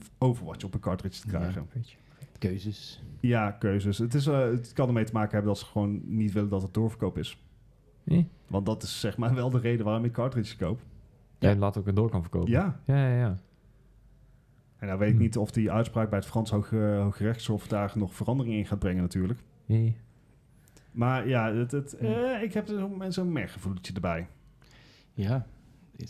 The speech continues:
Speaker 2: is,
Speaker 3: Het
Speaker 2: zolang
Speaker 3: is
Speaker 2: het nog kan, eh, gebruik van maken, zou ik zeggen. Maar
Speaker 3: Ja.
Speaker 2: het begint dus te eindigen.
Speaker 1: Ja, ja.
Speaker 2: Ja, ja, begint, begint, ja.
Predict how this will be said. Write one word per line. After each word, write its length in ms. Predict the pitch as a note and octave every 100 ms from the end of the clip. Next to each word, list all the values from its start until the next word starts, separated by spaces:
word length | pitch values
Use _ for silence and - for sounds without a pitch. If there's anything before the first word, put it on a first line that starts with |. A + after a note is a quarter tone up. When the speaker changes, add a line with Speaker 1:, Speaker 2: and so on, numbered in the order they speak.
| -
Speaker 2:
is, 20 |
Speaker 3:
Het 80 | G#2
Speaker 2:
zolang 200 | A#2+ B2+
Speaker 3:
is 0 | A#2+
Speaker 2:
het 60 | A#2
nog 60 |
kan, 300 | A2+ D3 B2+
eh, 180 | A#2 A2+
gebruik 340 | A2 G#2+ C3 D#3
van 120 | F3+
maken, 280 | F3 F3 D3+
zou 120 | D3+
ik 80 | C#3+
zeggen. 280 | C3+ G2
Maar 180 | G2 G2+ -
Speaker 3:
Ja. 160 | E3 D#3
Speaker 2:
het 140 | -
begint 260 | A2 A2 A2+
dus 100 | G2+
te 80 | G#2+
eindigen. 400 | G#2 C#3 D#3+ C#3 - - -
Speaker 1:
Ja, 280 | D3 D3 E3
ja. 460 | C#3+ C3 C3+ C#3+
Speaker 2:
Ja, 200 | B2 A#2
ja, 120 | G#2+ A2
begint, 460 | C3 G2 B2 A#2+ -
begint, 300 | F2+ A#2 A#2+
ja. 240 | B2 F2